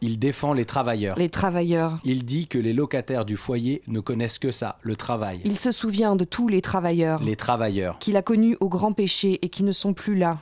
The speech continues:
Speaker 1: Monsieur Top
Speaker 2: Au top.
Speaker 1: est délégué du foyer. Il nous tend le guide des délégués. Pourquoi obliger les travailleurs des foyers de travailleurs migrants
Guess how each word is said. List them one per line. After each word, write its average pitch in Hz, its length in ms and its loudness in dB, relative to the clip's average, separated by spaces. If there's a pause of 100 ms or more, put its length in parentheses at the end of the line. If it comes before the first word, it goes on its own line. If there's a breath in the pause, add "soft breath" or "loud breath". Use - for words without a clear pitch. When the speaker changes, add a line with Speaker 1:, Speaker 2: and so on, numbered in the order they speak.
(120)
Speaker 1:
Monsieur 117 360 0
Top 131 360 -2
Speaker 2:
Au 190 120 0
top. 190 280 0 (140 loud breath)
Speaker 1:
est 120 120 2
délégué 135 420 0
du 123 100 -2
foyer. 107 460 -4 (240 soft breath)
Il 120 160 0
nous 123 100 2
tend 139 200 0
le 127 120 2
guide 127 300 -2
des 110 160 -4
délégués. 107 500 -4 (1200)
Pourquoi 165 400 2
obliger 131 580 2
les 113 160 0
travailleurs 117 640 0
des 107 140 -2
foyers 120 420 0
de 104 140 -4
travailleurs 110 600 -2
migrants 117 540 -2